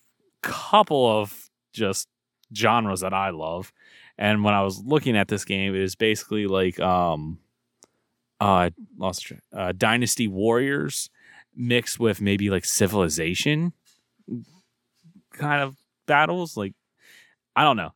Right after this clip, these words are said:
It looks cool. And it's, like, medieval too, so it's even better. This game's calling to me. Then we also have City Skylines Remastered,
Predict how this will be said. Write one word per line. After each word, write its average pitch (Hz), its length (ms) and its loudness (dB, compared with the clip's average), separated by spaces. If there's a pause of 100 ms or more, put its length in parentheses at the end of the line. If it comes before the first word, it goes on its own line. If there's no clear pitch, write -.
(120)
It 147 80 4
looks 120 280 -2
cool. 78 320 -10 (540)
And 107 160 2
it's, 98 160 -2
like, 104 160 -2
medieval 95 540 -2
too, 82 240 -6
so 90 160 -6
it's 87 140 -4
even 87 180 -4
better. 80 360 -2 (440)
This 113 120 -2
game's 101 240 -2
calling 90 300 -2
to 82 60 -14
me. 80 240 -14 (1080)
Then 107 480 2
we 107 140 -2
also 101 320 -2
have 95 480 0
City 123 400 -2
Skylines 101 720 -2
Remastered, 101 840 0